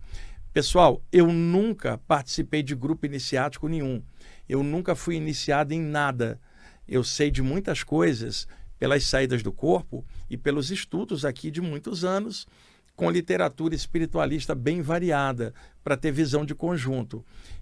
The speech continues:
E, é claro, estudando toda a parte hermética, os autores clássicos dessa área,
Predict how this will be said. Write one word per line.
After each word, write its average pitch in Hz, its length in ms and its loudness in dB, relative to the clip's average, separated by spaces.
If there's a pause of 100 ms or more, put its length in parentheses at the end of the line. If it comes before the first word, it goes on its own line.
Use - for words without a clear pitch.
E, 190 220 6
é 220 80 4
claro, 185 540 4 (240)
estudando 135 540 -2
toda 190 220 0
a 190 40 2
parte 147 320 0
hermética, 120 800 -2 (340)
os 120 200 -2
autores 131 480 0
clássicos 135 600 0
dessa 113 300 0
área, 127 380 0